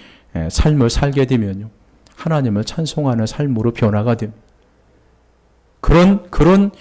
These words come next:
인생을 하나님이 사랑해 주시고 복을 주시고 은혜를 주신다고 우리에게 말씀해 주고 있습니다. 그래서 오늘, 아, 이 금요, 어, 기도회를 통해서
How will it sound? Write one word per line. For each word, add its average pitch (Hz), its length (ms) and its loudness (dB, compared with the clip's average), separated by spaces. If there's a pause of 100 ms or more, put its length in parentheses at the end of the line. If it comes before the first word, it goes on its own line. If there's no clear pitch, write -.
(220)
인생을 135 480 2
하나님이 117 440 2
사랑해 127 440 0
주시고 120 360 -4 (580)
복을 107 320 2
주시고 104 360 -2
은혜를 104 240 2
주신다고 104 760 -2 (220)
우리에게 92 340 -4
말씀해 90 440 -6
주고 - 280 -8
있습니다. 101 440 -10 (800)
그래서 113 220 0
오늘, 110 400 2 (400)
아, 95 180 -4
이 101 120 -4
금요, 110 720 2 (140)
어, 104 240 -6
기도회를 101 460 -4
통해서 101 460 -10